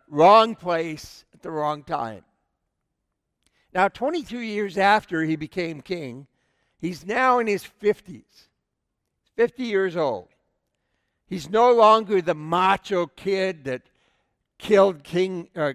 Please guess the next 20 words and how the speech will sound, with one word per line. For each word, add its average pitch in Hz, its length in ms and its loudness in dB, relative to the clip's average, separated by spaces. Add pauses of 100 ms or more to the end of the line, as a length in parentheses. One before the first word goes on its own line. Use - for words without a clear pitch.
killed 202 340 -2
Goliath. 170 720 0 (960)
And 165 360 -8
if 185 200 -4
you're 285 400 2
f-, - 280 -20 (260)
in 220 180 -2
your 208 180 0
fifties 220 580 -2
here 190 200 -2
today, 175 600 -2 (720)
uh, 165 220 2
that's 190 420 2
the 214 180 -6
new 202 240 -2
thirty, 151 500 -8 (300)
all 131 100 -8
right? 170 260 0
You're 170 240 -2
young. 170 520 2